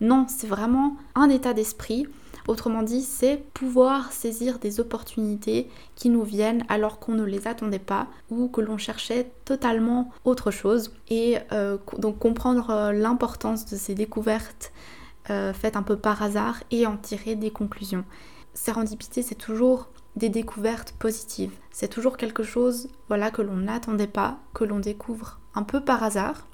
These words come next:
bien que ce n'est pas du hasard, mais ça je vous expliquerai dans un autre podcast. <laughs> Et, euh, quelque chose toujours de positif qui va nous amener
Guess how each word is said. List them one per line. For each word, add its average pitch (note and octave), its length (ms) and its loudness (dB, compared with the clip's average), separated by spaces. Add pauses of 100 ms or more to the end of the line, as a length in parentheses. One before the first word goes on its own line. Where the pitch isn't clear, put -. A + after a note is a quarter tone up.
(120)
bien A3+ 220 4
que A3 120 -6
ce G#3 100 -4
n'est F#3+ 120 0
pas G#3 160 0
du G3+ 120 0
hasard, G#3 360 2
mais G3+ 140 -2
ça G#3 120 -4
je G3+ 160 -8
vous G#3 80 -6
expliquerai G#3+ 440 -6
dans G#3 180 -6
un G3 80 -2
autre - 240 -8
podcast. C4+ 460 0 (380)
<laughs> D4 400 -8
Et, C4 420 4
euh, G#3+ 240 0
quelque A#3 320 0
chose B3 260 0
toujours B3+ 260 0
de A3 80 4
positif A#3 580 0
qui - 160 -8
va G#3+ 120 2
nous G#3+ 180 -2
amener G#3+ 580 -2